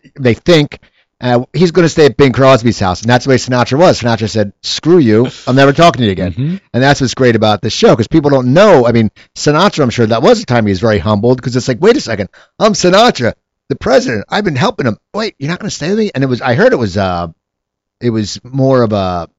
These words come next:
Speaker 1: what's his name? Uh, Bobby Kennedy, who
Speaker 2: Mm-hmm.
Speaker 1: made the decision more than, but then they blamed, you know, Peter Lawford, but, you know, he shouldn't have been there anyway. He's, <laughs> he was just hanging out 'cause he knew the Shrivers.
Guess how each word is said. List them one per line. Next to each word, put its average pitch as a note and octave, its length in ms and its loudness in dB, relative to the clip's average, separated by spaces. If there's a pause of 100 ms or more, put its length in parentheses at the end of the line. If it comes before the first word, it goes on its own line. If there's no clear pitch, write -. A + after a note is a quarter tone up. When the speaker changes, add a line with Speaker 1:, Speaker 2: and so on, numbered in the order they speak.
(160)
Speaker 1:
what's B2 180 -8
his G#2+ 120 -10
name? F2 240 -12
Uh, F2 220 -10
Bobby D3+ 400 0
Kennedy, G2 360 -4
who G2 80 -2
Speaker 2:
Mm-hmm. A2 80 -2
Speaker 1:
made G#2+ 120 0
the G2+ 80 -8
decision G#2+ 320 -4
more G#2 220 2
than, F#2+ 240 -4 (240)
but G#2+ 200 -4
then A2 80 -6
they G#2+ 100 -4
blamed, F#2+ 360 -6 (340)
you G#2+ 100 -12
know, E2 160 -16 (440)
Peter G#2+ 220 -4
Lawford, G#2+ 400 0
but, F#2+ 160 -2
you A2 80 -2
know, G2+ 60 -2
he C#3+ 120 2
shouldn't A2+ 160 -6
have F#2+ 80 -6
been F#2+ 100 -4
there G2 120 -4
anyway. F#2+ 320 -2
He's, G#3 160 2 (220)
<laughs> - 160 -12
he F#3+ 100 2
was C#3 120 4
just A#2+ 160 -2
hanging A#2+ 300 2
out A2 180 2
'cause G#2+ 140 -2
he A2 80 0
knew A2+ 140 2
the G2+ 80 -2
Shrivers. G#2+ 600 -2